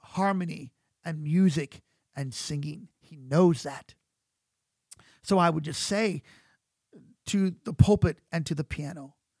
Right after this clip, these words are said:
here at the table, have a seat at the table. Talk about this need. Pray together. Ask God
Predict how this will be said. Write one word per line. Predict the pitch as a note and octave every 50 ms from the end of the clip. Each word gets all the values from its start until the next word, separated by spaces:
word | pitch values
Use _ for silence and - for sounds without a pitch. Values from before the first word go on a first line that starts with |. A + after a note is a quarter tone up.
| _ _ _ _ _
here | _ - G3 G3 F3+
at | E3+ -
the | E3 C#3
table, | - - D#3+ D#3 D3+ C3 - E3 - _ _ _ _ _ _ _ _ _ _ _ _ _ _ _
have | - - G#3+ G3+
a | F3
seat | - - - F#3 D#3 D3
at | F3
the | F#3+ F#3+
table. | - - - F3+ E3+ - _ _ _ _ _ _ _ _ _ _ _ _ _ _ -
Talk | - - A3 A3 -
about | G#3+ E3+ F#3 F3 F3+ - -
this | E3+ D#3 - -
need. | E3 E3 E3+ F#3+ F#3 F3 D3+ - - _ _ _ _ -
Pray | - - G#3 G#3+ G#3+ G#3 G3 F3+ C3
together. | - D#3+ D#3 C#3+ D#3 - - - D#3 C3+ - _ _ _ _ _ _ _ -
Ask | G#3 G#3+ A3 G#3 - - F#3+
God | F3+ F3 F3+ G3 G3 E3+ D#3 D#3 E3+ -